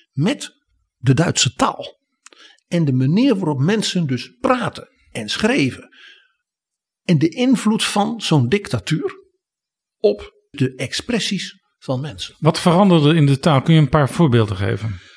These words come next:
Speaker 1: Ehm, hij, het, het boek beva-, is, is,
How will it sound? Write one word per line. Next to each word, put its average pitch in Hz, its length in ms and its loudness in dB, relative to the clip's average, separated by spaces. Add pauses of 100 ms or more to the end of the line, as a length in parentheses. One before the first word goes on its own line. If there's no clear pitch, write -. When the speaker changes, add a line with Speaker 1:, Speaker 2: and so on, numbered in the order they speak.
(600)
Speaker 1:
Ehm, 165 440 0
hij, - 420 -2
het, - 180 -6
het 151 140 2
boek 247 160 2 (260)
beva-, 147 300 -2 (180)
is, - 280 -8 (320)
is, - 240 -6